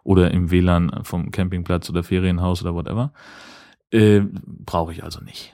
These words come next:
Und auch ein paar andere Sachen waren dann noch dabei, wo ich sage, ja, pf, okay, ist schön zu haben, aber eigentlich, hm, und dann ist mir was eingefallen, wo ich mich, äh, auch im Nachhinein sehr für beglückwünsche.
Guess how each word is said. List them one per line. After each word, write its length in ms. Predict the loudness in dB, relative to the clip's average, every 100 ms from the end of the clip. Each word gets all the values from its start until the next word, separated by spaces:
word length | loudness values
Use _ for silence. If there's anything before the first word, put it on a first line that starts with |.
| -8
Und 300 | -2 -2 0
auch 240 | 0 0
ein 100 | -2
paar 240 | 0 2 2
andere 240 | 2 2
Sachen 360 | 4 2 2 4
waren 160 | 4
dann 100 | 4
noch 140 | 2 2
dabei, 340 | 0 2 2
wo 60 | 2
ich 80 | 2
sage, 260 | 2 2
ja, 160 | 0 -2
pf, 320 | -6 -18 -14
okay, 340 | -14 -4 -2
ist 100 | -2
schön 420 | -2 0 2 2 -2
zu 180 | -2
haben, 400 | 2 2 2 0
aber 280 | 2 2 2
eigentlich, 640 | 2 2 4 2 0 -8 -6
hm, 200 | 0 0 -2 -10 _ _ _ -20 -20 -8
und 220 | -2 2 4
dann 280 | 4 4
ist 200 | 0 -2
mir 120 | 0 0
was 140 | 0
eingefallen, 680 | 0 -2 0 2 2 0 -6 _ _ _ _ _ _ -12
wo 180 | -2 2
ich 120 | 2
mich, 320 | 2 0 -2 -2
äh, 140 | 0
auch 200 | 0 0
im 60 | 2
Nachhinein 400 | 2 2 0 2
sehr 160 | 0
für 140 | 0 -4
beglückwünsche. 600 | -2 -2 -2 0 0